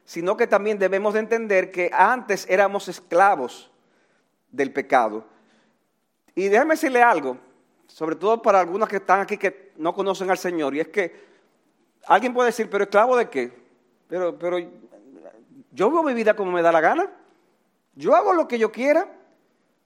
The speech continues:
Pero la realidad, lo que dice la palabra de Dios, es que aún ese sentido de independencia es una esclavitud. Porque estar separado de Dios, separado de Cristo, es esclavitud.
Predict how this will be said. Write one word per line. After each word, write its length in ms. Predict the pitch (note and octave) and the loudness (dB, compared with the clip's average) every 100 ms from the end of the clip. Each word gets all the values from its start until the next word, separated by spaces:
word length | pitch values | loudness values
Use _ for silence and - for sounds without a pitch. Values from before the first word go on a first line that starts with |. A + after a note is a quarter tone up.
| _ _ _ _ _ _ _ | _ _ _ _ _ _ _
Pero 200 | F#3 G3 | -2 2
la 100 | G3+ | 2
realidad, 680 | G3+ G3+ G3 G#3+ A#3 G3 - | 2 -2 0 4 4 2 -2
lo 120 | F3 | -4
que 100 | D#3+ | -2
dice 180 | F#3 A3 | -4 0
la 120 | G#3 | -2
palabra 360 | G3+ G3 G3+ G#3+ | 0 0 0 -2
de 60 | |
Dios, 200 | G3 D#3 | 0 -2
es 120 | E3 D#3+ | -4 -2
que 100 | F#3+ | 0
aún 240 | F#3 G#3 | 0 -2
ese 220 | A3+ A3 | -6 -6
sentido 420 | G#3+ F#3+ F3+ G#3 | -6 -8 -4 -2
de 80 | G#3 | 0
independencia 800 | G#3 F#3+ F#3 F3+ G#3 E3+ C3 B2+ - _ _ _ | 0 -2 -2 -2 -2 -2 -2 -6 -6 _ _ _
es 240 | D#3 F#3 F#3+ | 0 0 0
una 140 | E3+ | -2
esclavitud. 580 | D#3+ E3 C#3+ A#2+ C3 A2 - _ _ _ _ _ _ _ | 0 0 0 -2 -8 -10 -12 _ _ _ _ _ _ _
Porque 260 | F3 E3+ | -4 0
estar 280 | F3+ A3 A#3+ | 2 4 2
separado 580 | A#3+ A#3 A3 G3+ A#3 B3+ | 2 2 4 6 4 4
de 120 | B3+ | 2
Dios, 280 | B3+ B3+ F#3+ | 2 2 2
separado 320 | F3+ F3 G3+ | 2 2 4
de 120 | A#3 | 2
Cristo, 460 | A#3 A#3+ - D#3+ D#3+ | 0 -4 -2 -2 -2
es 260 | G3 B3 B3 | 2 2 2
esclavitud. 600 | G#3 F#3+ F3 E3 G#3+ F3+ | 0 2 2 2 0 -2